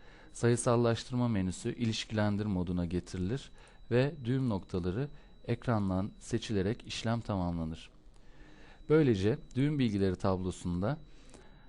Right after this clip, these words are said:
her noktaya ait bir kayıt açıldığı gözlenir.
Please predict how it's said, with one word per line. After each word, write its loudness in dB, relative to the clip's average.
her 4
noktaya 4
ait 2
bir 2
kayıt 4
açıldığı 0
gözlenir. 0